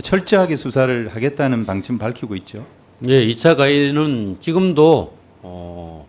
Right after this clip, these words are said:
Speaker 2: 철저하게 수사를 하고 있는 걸로 알고 있습니다.
Speaker 1: 그리고 박원순 시장이 왜 사망에 이르게 됐는지의 경위, 그리고 또 피해자가 피-, 피해를 호소했음에도 불구하고,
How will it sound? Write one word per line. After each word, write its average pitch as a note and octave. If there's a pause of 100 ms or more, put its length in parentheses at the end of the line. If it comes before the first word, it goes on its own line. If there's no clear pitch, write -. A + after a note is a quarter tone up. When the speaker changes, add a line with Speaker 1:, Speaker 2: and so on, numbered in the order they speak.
(300)
Speaker 2:
철저하게 D3+
수사를 A#2+
하고 C3 (240)
있는 A#2+
걸로 D3+
알고 F2
있습니다. E2 (460)
Speaker 1:
그리고 C3
박원순 D3
시장이 B2+
왜 G#2+
사망에 C3
이르게 A#2
됐는지의 G2+
경위, G2 (400)
그리고 A#2+
또 A2+ (120)
피해자가 C#3+
피-, C3+
피해를 C3+
호소했음에도 B2+
불구하고, A2+